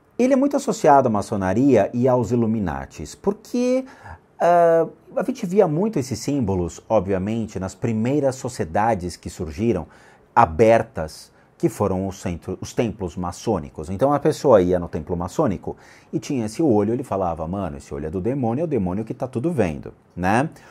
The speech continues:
Ou achavam que era realmente baseado no princípio dessa sociedade secreta. Mas a maçonaria, ela não envolve uma religião por si só. É isso que vocês têm que entender.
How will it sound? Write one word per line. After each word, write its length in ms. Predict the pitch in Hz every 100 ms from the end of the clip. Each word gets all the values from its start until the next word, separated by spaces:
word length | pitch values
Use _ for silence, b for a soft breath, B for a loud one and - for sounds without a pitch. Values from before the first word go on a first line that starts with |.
| B B
Ou 160 | 196
achavam 540 | 269 - 170 196 214 156
que 200 | - 110
era 240 | 98 95 92
realmente 720 | 98 98 87 95 123 127 85
baseado 480 | 87 82 85 85
no 60 | 90
princípio 440 | 85 90 92 - 110
dessa 320 | 92 113 113
sociedade 540 | - 92 73 76 78
secreta. 540 | - 131 - 127 - - B B B
Mas 160 | 262 294
a 20 |
maçonaria, 760 | 302 - 127 92 98 165 82 -
ela 180 | 123 175
não 180 | 185 262
envolve 500 | 247 - 95 139 104
uma 280 | 92 120 120
religião 800 | - 160 185 170 95 104 190 220
por 180 | 92
si 160 | - 82
só. 300 | - 73 64 b b b b b b _ _ _ -
É 80 |
isso 240 | 127 160 -
que 80 | -
vocês 160 | 196
têm 100 | 185
que 80 | 180
entender. 600 | 185 170 117 139 135 -